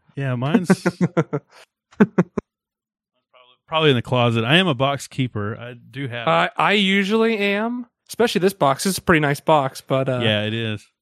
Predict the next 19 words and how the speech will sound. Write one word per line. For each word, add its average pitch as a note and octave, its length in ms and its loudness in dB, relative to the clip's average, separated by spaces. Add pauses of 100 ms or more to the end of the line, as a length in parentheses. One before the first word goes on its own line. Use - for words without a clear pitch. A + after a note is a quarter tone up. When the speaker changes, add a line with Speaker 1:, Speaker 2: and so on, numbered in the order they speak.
(120)
Speaker 2:
<laughs> C4+ 100 2 (400)
Speaker 1:
It - 100 -4
went A#2+ 100 -6
all A2+ 160 -2
out. B2 160 2
It A#2+ 40 4
would B2+ 80 0
be C3 100 2
a A#2 40 0
two E3 220 0
hundred A#2+ 240 0
graphics G#2+ 340 -4
card A2 260 0
if G2 60 -6
they A2+ 120 -2
hadn't, A2 300 -2
uh, G#2 300 -2
went A#2+ 220 -4
so, G#2+ 320 0